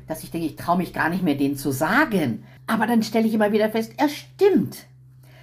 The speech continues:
Und ich finde, man kann sich entscheiden zu lieben, was man tut. Lieben ist ein großes Wort, ne? Aber zu akzeptieren,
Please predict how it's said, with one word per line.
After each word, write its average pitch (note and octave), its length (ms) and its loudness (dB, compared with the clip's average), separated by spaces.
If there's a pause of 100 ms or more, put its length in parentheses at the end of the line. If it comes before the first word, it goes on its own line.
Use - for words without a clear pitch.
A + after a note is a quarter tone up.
(220)
Und A3+ 220 -2
ich A3+ 200 -6
finde, G4+ 440 -2
man B3 200 -2
kann C4 280 -4
sich C4 300 -8
entscheiden B3+ 840 -2
zu A3 220 -4
lieben, G3+ 380 -4
was D#3+ 200 0
man D3+ 100 -4
tut. C3 180 -4
Lieben F#3+ 260 0
ist C3 140 -4
ein - 60 -4
großes A#2 380 -8
Wort, F#2 220 -6 (220)
ne? F#3+ 180 -6 (640)
Aber A3 280 4 (280)
zu - 280 -8
akzeptieren, A3 1200 -2